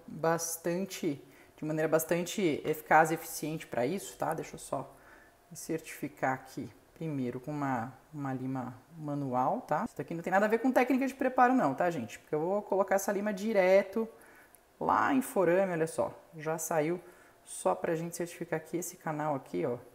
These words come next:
tá? Que tem essa curvatura aqui, ele está patente. E eu vou mostrar aqui na sequência três possibilidades de instrumento, né, de glide path mecanizados. O primeiro deles pra você, que é uma lima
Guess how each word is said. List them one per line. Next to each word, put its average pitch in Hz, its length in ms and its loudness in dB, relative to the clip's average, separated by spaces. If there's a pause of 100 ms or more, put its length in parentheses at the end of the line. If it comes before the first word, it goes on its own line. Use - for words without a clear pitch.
(680)
tá? 143 180 -8
Que - 160 -18
tem 147 60 -8
essa 147 160 -10
curvatura 151 680 -8
aqui, 175 380 -10
ele 160 160 -8
está - 260 -6
patente. - 960 -6
E 190 100 2
eu 190 120 4
vou 175 420 -2 (320)
mostrar 196 360 2
aqui 175 200 -2
na 170 80 -4
sequência 190 560 -4 (560)
três 294 360 4
possibilidades 202 880 4
de 170 120 -4
instrumento, 202 680 0
né, 160 160 2
de 170 120 -2
glide 165 340 4
path 165 300 2
mecanizados. 170 840 4
O 156 40 -8
primeiro 160 420 -2
deles 147 240 -4
pra 160 140 -4
você, 185 380 0
que 165 260 0
é 160 140 6
uma 156 440 2 (300)
lima 151 560 -2